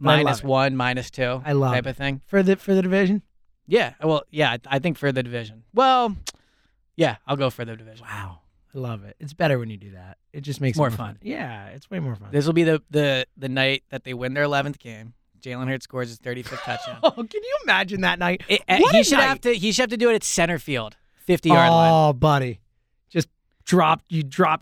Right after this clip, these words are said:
Speaker 2: Right
Speaker 1: trowel.
Speaker 2: there.
Speaker 1: Boom.
Speaker 2: Yep. In front of the whole team.
Speaker 1: Yeah.
Speaker 2: Jalen Hurts should get to watch.
Speaker 1: Jalen Hurts should get to watch. Jalen Hurts should be able to do
Speaker 2: Here's,
Speaker 1: whatever.
Speaker 2: here's why he's doing this, Jalen, 'cause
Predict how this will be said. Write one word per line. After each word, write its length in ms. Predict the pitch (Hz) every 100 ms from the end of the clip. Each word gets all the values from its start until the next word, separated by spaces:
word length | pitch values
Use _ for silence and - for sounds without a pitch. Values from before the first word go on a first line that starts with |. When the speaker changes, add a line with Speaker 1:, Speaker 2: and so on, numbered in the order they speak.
| -
Speaker 2:
Right 120 | 135
Speaker 1:
trowel. 160 | 151 156
Speaker 2:
there. 260 | 123 113 - -
Speaker 1:
Boom. 360 | 190 165 117 87 _
Speaker 2:
Yep. 200 | 139 135 _ _ _ -
In 80 |
front 200 | 151 165
of 40 | 160
the 80 | 139
whole 160 | 147
team. 280 | 131 131 113
Speaker 1:
Yeah. 160 | 165 180
Speaker 2:
Jalen 200 | 170 190
Hurts 160 | 160 -
should 60 |
get 120 | 135
to 80 | 127
watch. 340 | 117 107 101 -
Speaker 1:
Jalen 220 | 180 220
Hurts 200 | 160 -
should 200 | - 143
get 140 | 113
to 80 | 107
watch. 240 | 101 107
Jalen 240 | - 233 233
Hurts 220 | 190 160
should 100 | 151
be 100 | 143
able 160 | 131 127
to 60 | 117 _
do 80 | -
Speaker 2:
Here's, 120 | 247
Speaker 1:
whatever. 120 | 214 165
Speaker 2:
here's 320 | 254 220 -
why 180 | 185 165
he's 220 | 160 139
doing 260 | 143 117
this, 140 | 117 104
Jalen, 340 | 120 110 107 117 _
'cause 140 | -